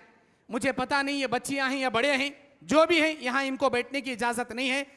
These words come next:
ज़रा पीछे चले जाएं। बराए मेहरबानी औरतें अपने बच्चों को अपने करीब रखें। मेरे दीनी और इस्लामी भाइयों, <clears throat> उन्वान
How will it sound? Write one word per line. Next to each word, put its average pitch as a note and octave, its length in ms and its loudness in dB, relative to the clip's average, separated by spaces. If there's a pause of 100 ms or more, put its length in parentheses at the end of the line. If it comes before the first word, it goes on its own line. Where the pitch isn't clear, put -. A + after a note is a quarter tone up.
(180)
ज़रा B3+ 180 2
पीछे D4+ 360 0
चले C4+ 240 -2
जाएं। C4+ 280 0 (460)
बराए C#4 280 4
मेहरबानी C4 640 -2 (220)
औरतें C#4 400 2
अपने C4 220 -4
बच्चों B3 320 -2
को C#4 140 -2 (120)
अपने A#3+ 220 -6
करीब A3+ 300 -6
रखें। F#3 320 -8 (1500)
मेरे D4 200 0
दीनी D4+ 260 0
और C#4 120 2
इस्लामी C4 400 -2
भाइयों, A#3 420 0 (240)
<clears throat> - 100 -12 (1600)
उन्वान D#4 560 2